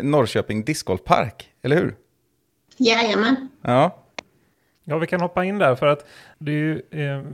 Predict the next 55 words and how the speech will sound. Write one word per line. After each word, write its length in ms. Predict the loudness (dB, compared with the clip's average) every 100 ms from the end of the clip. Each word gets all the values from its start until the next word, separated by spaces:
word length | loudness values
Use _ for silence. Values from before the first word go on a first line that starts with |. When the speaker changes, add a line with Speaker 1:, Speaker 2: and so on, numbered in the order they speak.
| -16 -18 -20 -18 -6
Speaker 3:
en 160 | 0
bana 280 | 2 4 2
som 180 | -2 -2
jag, 380 | 2 2 2 0
jag 240 | 2 2 4
bodde 180 | 2
ju 60 | 2
i 20 |
Norrköping 400 | 0 0 -2 -4
innan 220 | -2 0
och 60 | 0
det 100 | 2
där 200 | 4 4
känner 260 | 2 -2 -2
ju 60 |
vi 160 | -2 0
varandra 280 | 0 0 -2
lite 340 | -2 0 0
sedan 140 | -2
tidigare. 480 | -4 -2 2 2 0 -6 -20 -20 _ -10
Ehm, 360 | -8 -8 -10 -14
så 140 | -10
det, 180 | -6 -6
det 160 | -6 -6
är 40 |
kul 280 | -4 -4 -2
att 80 | 0
prata 260 | 0 0
igen, 140 | -2 -2
det 60 |
var 120 | -4
ett 60 | -4
tag 180 | -4 -6
sedan 120 | -6
nu. 120 | -6 -8 -20 -16
Men 220 | -4 -4 2
jag 140 | 0 2
flyttade 480 | -4 _ 0 2
ju 80 | 2
från 280 | 0 -2 2
Norrköping 420 | 0 0 -6 -4
ungefär 320 | -4 0 0
i 40 | 0
samma 300 | -2 -2 -2
veva 340 | 0 0 0
som, 360 | -2 -2 -2 -6 -10 -10
som 180 | -6 -4
den 140 | -2
här 160 | -2 0
banan 400 | 0 0 -4 -6
startades 440 | -6 -4 -6 -6
upp, 240 | -8 -10 -8
kan 120 | -6
man 100 | -6
säga. 280 | -6 -8